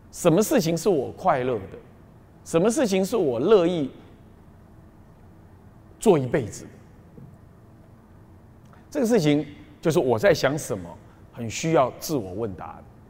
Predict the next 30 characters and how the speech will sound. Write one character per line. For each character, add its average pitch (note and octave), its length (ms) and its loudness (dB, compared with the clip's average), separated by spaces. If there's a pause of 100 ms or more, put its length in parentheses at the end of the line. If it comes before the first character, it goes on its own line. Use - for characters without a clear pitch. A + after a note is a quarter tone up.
(1500)
但 F4+ 160 6
是 E4 260 4 (1200)
光 E4+ 180 8
要 E4+ 140 8
问 D4 220 8
这 D4+ 100 4
样 B3+ 160 6
问 A#3+ 220 6
题， E3+ 240 -2
你， A#3 140 2
你 B3+ 100 4
要 F#4 100 4
用 F4+ 140 4
什 - 180 2
么 G3 100 4
方 B3+ 300 0
法？ D#3 260 0
那 F3+ 120 -2
个 D3+ 100 0
锦 A2+ 380 -4
囊 A2 220 -6
妙 D#3+ 280 -2
计 C3 220 -8
就 B2+ 100 -4
是 A#2 120 -8
方 G#2+ 240 -10
法。 F#2+ 140 -18 (1600)
它 - 160 2
有 D4+ 140 4
几 C3+ 320 -4